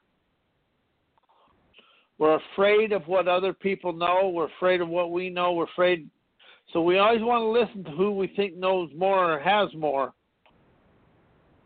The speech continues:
But how is their agenda that they're telling you for them or about them? So what else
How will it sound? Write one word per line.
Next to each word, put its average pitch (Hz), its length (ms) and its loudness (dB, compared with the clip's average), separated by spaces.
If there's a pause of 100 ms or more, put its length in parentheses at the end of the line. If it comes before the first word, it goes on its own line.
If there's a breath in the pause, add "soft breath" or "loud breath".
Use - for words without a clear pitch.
(120)
But 156 140 0
how 202 300 2
is 165 120 -4
their 196 220 2
agenda 165 720 -4 (180)
that 160 220 0
they're 170 140 -2
telling 170 420 -4
you 165 420 -4 (160)
for 190 280 2
them 147 440 0
or 165 220 -2
about 165 480 0
them? 117 240 -10 (640 soft breath)
So 190 60 -4
what 240 240 0
else 254 280 2